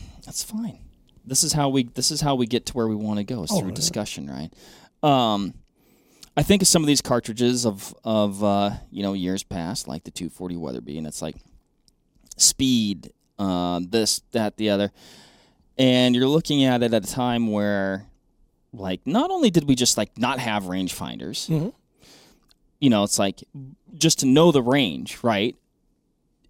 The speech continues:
Speaker 1: A-, and I'm not even thinking of it in terms of, because now we can use a ballistic calculator and dial our corrections for, you know, extended long-range precision shooting. Like, the,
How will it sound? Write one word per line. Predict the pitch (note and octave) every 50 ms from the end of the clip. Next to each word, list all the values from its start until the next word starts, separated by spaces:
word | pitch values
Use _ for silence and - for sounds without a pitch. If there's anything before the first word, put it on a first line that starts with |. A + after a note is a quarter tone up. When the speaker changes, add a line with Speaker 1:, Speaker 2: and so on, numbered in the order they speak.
| _
Speaker 1:
A-, | - D#3 D3+ -
and | - - E3 D3+
I'm | C#3+ D3
not | D#3+ E3 E3+ F3+
even | E3+ D3+ C3+
thinking | - D#3 D3 - E3 D#3
of | C#3 A#2+
it | A#2+ A2 G#2+ G#2+ -
in | - C3 B2+ B2 A#2+ A#2+ A#2 A#2 A#2 A2
terms | - - - C3+ C3 B2+ B2 A#2+ G#2+ G#2
of, | G#2+ G#2 G2+ F#2+ - - _ _ _ -
because | - G#2+ G#2 G2 F2+
now | F#2 F2+ F2+ F2
we | F2+ F#2 F2+
can | - G2+
use | G#2+ G#2+ A2+
a | A#2
ballistic | G#2+ D3 D#3 - - -
calculator | - - F#2+ - - - A2 G#2 G2+ F#2+ F2+ F2+ E2+ E2
and | E2+ E2 - - - - - _ -
dial | F#2 F#2 F#2 F#2+ G2+ A2+ B2
our | B2+ C3
corrections | - - - D#3+ F3 F#3+ F#3+ - - - G2+ F2 E2 - -
for, | - - G2 F#2 F2+ F2 - - - - _
you | - F2+
know, | G2 G#2 G2+
extended | C2+ - - - - - - - F#2+ G2+ G#2 A2 G2
long-range | G2 G2 G#2+ A2+ A#2 A#2+ A#2 -
precision | - - C#3+ C#3+ C#3+ C#3
shooting. | - - - F#3 F3 A2+ G2
Like, | F#2+ F#3+ - _ _ - D#3 - _ -
the, | F3 D#3 D3 C3+ C#3 B2+